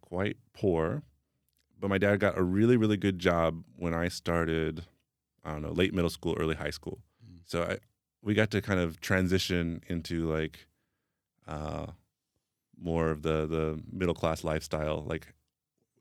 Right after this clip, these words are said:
Speaker 1: you know, while I could remember it. So I got to kind of watch that, that transition. So that was really interesting.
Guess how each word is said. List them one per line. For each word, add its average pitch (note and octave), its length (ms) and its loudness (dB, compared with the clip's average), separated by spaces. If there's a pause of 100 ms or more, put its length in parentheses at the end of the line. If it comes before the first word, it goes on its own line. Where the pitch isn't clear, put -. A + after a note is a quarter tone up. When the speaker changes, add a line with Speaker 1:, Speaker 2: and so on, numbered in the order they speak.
(220)
Speaker 1:
you G2 100 -6
know, E2 120 -2
while F2 320 4
I E2 80 2
could D#2 180 -8
remember D#2+ 340 -4
it. - 140 -10
So E2+ 80 -6
I E2 60 -2
got E2+ 100 2
to D#2+ 60 -2
kind E2 200 -6
of D#2 60 -2
watch D#2+ 360 -2
that, D2+ 240 -6 (280)
that - 100 -12
transition. D#2+ 440 -6
So - 100 -10
that F2+ 60 0
was F#2+ 120 0
really F2+ 200 2
interesting. D#2+ 420 -8